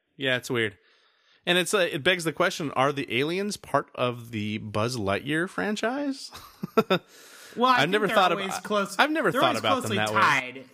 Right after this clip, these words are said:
Speaker 2: They're always closely tied because they're both space toys.
Speaker 1: I always felt that they were like, they were like off-brand Pizza Planet, like crappy Chinese toys that
Speaker 2: Oh,
Speaker 1: Pizza
Speaker 2: I think
Speaker 1: Planet
Speaker 2: they are.
Speaker 1: Yeah.
Speaker 2: Yeah, I think they are. But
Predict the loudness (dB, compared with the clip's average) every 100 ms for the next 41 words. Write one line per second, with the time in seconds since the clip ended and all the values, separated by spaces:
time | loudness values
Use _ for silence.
0 | -2 -2 0 -6 -6 -8 -8 -6 -2 -2
1 | -4 -6 -4 -4 -4 -6 -4 -6 -6 -12
2 | -10 -8 -8 -10 -14 0 2 2 0 -2
3 | -2 0 0 0 0 -2 -4 -4 -2 0
4 | -2 -2 0 0 0 0 0 2 -2 -8
5 | -8 -6 -6 -4 -2 0 -2 -6 -4 -6
6 | -6 -6 -2 -2 -4 -6 -4 -4 -6 -4
7 | -2 -2 -4 -4 -6 0 0 0 0 -2
8 | -2 -2 -4 -6 -2 2 2 0 -6 -6
9 | -4 -4 -4 -2 0 0 -2 -14 _ _
10 | _ _ -4 -4